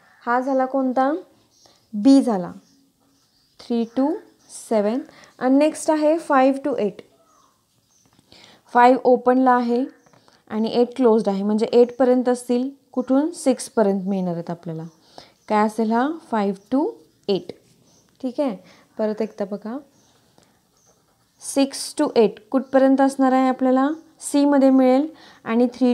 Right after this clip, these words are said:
to सेवन कुठे असणार आहे? बीमध्ये असणार आहे. मग याचा आपल्याला सेट काय मिळतो? कुठून स्टार्ट होणार आहे?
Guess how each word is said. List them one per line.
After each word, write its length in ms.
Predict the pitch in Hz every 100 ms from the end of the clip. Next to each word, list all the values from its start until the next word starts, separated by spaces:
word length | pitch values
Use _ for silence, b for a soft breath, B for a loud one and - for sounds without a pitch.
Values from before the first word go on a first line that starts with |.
| 233
to 60 |
सेवन 380 | 269 269 247 247
कुठे 220 | 247 254
असणार 300 | 240 233 240
आहे? 260 | 233 233 302 359 _
बीमध्ये 480 | 208 220 254 226 185
असणार 300 | 180 180 180
आहे. 180 | 170 165 - b b b 233
मग 100 | 247
याचा 320 | 240 240 269
आपल्याला 360 | 254 254 262 269
सेट 360 | 269 254 254 -
काय 140 | 269
मिळतो? 400 | 269 269 269 269 302 381 _ _ _ _ _ _ b b b b b b b b b _ -
कुठून 300 | 294 311 330
स्टार्ट 340 | 330 294 285
होणार 260 | 294 277 269
आहे? 300 | 269 269